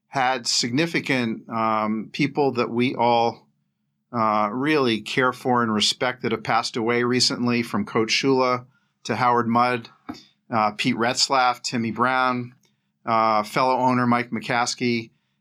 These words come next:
It's, it's, uh, there's a lot of people that have obviously passed away in the last,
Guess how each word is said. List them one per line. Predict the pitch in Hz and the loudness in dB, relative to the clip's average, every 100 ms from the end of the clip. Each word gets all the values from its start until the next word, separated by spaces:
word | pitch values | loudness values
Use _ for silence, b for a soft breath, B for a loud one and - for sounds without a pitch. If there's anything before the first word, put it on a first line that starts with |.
| - | -4
It's, | 135 127 - - | -2 0 0 0
it's, | 135 120 - - | -2 0 0 0
uh, | 127 120 120 | 2 2 0
there's | 113 131 135 | -2 -2 2
a | |
lot | 127 147 156 | 2 4 2
of | 147 | -2
people | - 139 131 | -8 -8 -4
that | 123 | 0
have | 120 | 2
obviously | 120 123 127 - | 2 2 -2 -4
passed | 123 131 120 - | -2 0 -2 -2
away | 127 117 113 | -4 -2 0
in | 113 | 0
the | 107 | 2
last, | 107 110 - - | 2 0 -2 -8